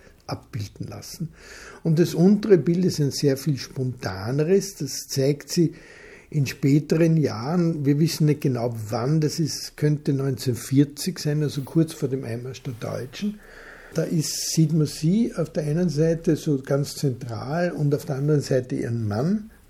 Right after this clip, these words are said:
den slowenischen Mesner, Hostienbäcker, Organist, Chorleiter Drolz.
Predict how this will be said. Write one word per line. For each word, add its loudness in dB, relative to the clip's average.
den -6
slowenischen 2
Mesner, 6
Hostienbäcker, 0
Organist, 2
Chorleiter 2
Drolz. 2